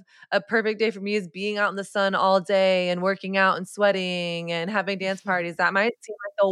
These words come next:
Speaker 1: worst thing ever to another human. And
Speaker 2: Yeah.
Speaker 1: so is, are either of us wrong? No. And I'm not proposing, like, "Live, we're all in a my truth culture." No. God, let, but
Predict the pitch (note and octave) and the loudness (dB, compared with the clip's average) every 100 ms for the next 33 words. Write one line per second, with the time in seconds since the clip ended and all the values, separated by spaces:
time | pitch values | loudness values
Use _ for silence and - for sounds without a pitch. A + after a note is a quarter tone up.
0 | F#3+ F#3+ F#3 F#3 G#3 F3+ D#3+ D#3 D#3 - | 2 2 0 -4 -8 -4 -4 -4 -6 -8
1 | D#3 D3 D3+ D3+ D3 - E3+ _ _ _ | -8 -8 -10 -10 -10 -12 -14 _ _ _
2 | - G3 F#3+ C#3+ F#3+ F3+ F#3 F3 _ F#3 | -6 -6 -4 0 2 2 0 -4 _ -4
3 | F3+ F3 F3+ F#3+ F3+ F3+ E3 D#3+ E3 G3+ | -4 -4 -2 0 0 -4 -4 -2 -2 -4
4 | G3+ _ G3 A3+ A#3 F#3 E3 E3+ F#3 G#3 | -8 _ -4 2 4 4 4 0 0 0
5 | - F#3+ - F#3+ F#3+ F3 E3 D#3+ D#3+ E3 | -2 -4 -4 -4 -4 -6 -8 -8 -8 -8
6 | _ _ - C4 C#4+ A#3+ G3+ A#3+ D4+ D#4 | _ _ -2 0 0 -6 -6 2 4 4
7 | D#4+ D4 A#3+ B3+ C4+ C4 A#3+ - B3+ - | 4 2 2 0 -2 -6 -6 -4 -4 -4
8 | F#3+ F3+ G#3+ C4+ B3+ G3 F#3 G3 _ _ | -8 -8 -6 -2 0 0 0 -4 _ _
9 | - A3+ - G#3+ A3 G#3 A#3 | -8 -6 -6 -6 -6 -4 -4